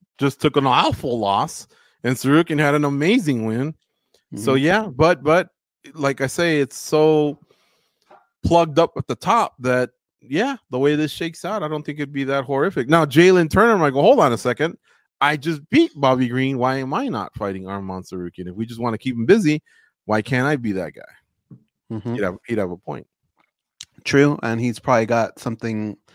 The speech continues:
Speaker 2: like an ace up his sleeve, right, for, for taking the fight.
Speaker 1: Yeah.
Speaker 2: So, um, who knows? Maybe, maybe he's got a little bit more pull now.
Speaker 1: And they're on the same timeline, both first round K Os. People can connect the dots. It's not bad.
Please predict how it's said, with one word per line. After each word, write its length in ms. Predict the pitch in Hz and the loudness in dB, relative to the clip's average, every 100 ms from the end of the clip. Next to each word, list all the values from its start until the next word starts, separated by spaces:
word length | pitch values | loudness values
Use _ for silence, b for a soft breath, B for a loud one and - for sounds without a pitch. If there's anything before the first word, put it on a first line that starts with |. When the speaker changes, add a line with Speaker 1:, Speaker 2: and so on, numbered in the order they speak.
| b b _ | b b _
Speaker 2:
like 100 | 117 | -6
an 120 | 110 113 | -4 -4
ace 200 | 123 120 | -2 -4
up 160 | - | -4
his 120 | 104 | -8
sleeve, 500 | - 131 139 123 127 | -6 -2 -2 0 -2
right, 240 | 104 110 - | -2 -4 -4
for, 220 | 92 92 | -8 -8
for 160 | _ 90 | _ -8
taking 340 | 120 104 92 | -6 -6 -6
the 60 | 85 | -6
fight. 400 | - 135 107 110 _ _ _ _ | -2 0 -2 -8 _ _ _ _
Speaker 1:
Yeah. 220 | 95 95 98 | -12 -10 -10
Speaker 2:
So, 420 | - 95 95 95 | -6 -4 -2 -2
um, 340 | 90 87 95 _ _ _ _ | -4 -8 -12 _ _ _ _
who 100 | 104 | -6
knows? 300 | 104 110 98 - | -4 -4 -6 -8
Maybe, 180 | 95 95 | -10 -6
maybe 260 | 92 92 | -8 -6
he's 120 | 95 95 | -8 -4
got 140 | 95 | -4
a 40 | |
little 140 | 92 90 | -4 -6
bit 120 | 90 | -6
more 180 | 95 90 | -6 -8
pull 320 | - 107 92 | -4 -4 -4
now. 280 | 90 87 90 _ _ _ | -6 -10 -12 _ _ _
Speaker 1:
And 180 | 135 143 | -4 0
they're 100 | 131 | -2
on 160 | 131 | -2
the 60 | 127 | -4
same 500 | - 147 147 135 123 - - | 0 2 2 0 -6 -18 -8
timeline, 1040 | 156 180 185 185 190 190 190 190 190 185 | -2 0 0 0 0 2 2 0 0 -4
both 340 | 113 127 135 123 | 0 0 0 -2
first 340 | 127 131 - | -4 -4 -4
round 260 | 123 123 117 | -2 -2 -2
K 260 | 120 113 | 0 4
Os. 920 | 143 165 170 165 165 165 165 156 - - _ | 6 6 6 6 6 4 2 -2 -12 -18 _
People 240 | 127 110 110 | -12 -8 -6
can 160 | 110 101 | -8 -6
connect 380 | 104 104 101 | -4 -2 -2
the 80 | 107 | -4
dots. 720 | 104 131 143 143 147 - - _ _ _ _ _ | 0 2 2 2 -2 -4 -18 _ _ _ _ _
It's 120 | 120 | -4
not 260 | 135 143 | -4 -2
bad. 460 | 147 139 127 113 | 0 2 4 2